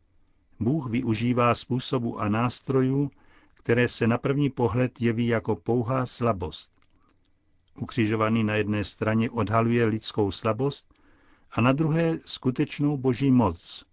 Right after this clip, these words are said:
totiž zdarma darovanou lásku.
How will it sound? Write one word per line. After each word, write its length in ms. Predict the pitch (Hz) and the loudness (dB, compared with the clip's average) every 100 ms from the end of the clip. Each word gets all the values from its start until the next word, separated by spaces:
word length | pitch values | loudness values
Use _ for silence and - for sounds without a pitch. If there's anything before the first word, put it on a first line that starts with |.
| _ _ _ _ | _ _ _ _
totiž 480 | - 95 104 - - _ _ - | -10 -6 -6 -6 -12 _ _ -14
zdarma 540 | 98 90 110 131 143 | -12 -2 -2 0 -2
darovanou 560 | 135 117 110 113 113 120 | 0 0 2 2 2 0
lásku. 580 | 123 120 - - - | -2 -2 -4 -10 -12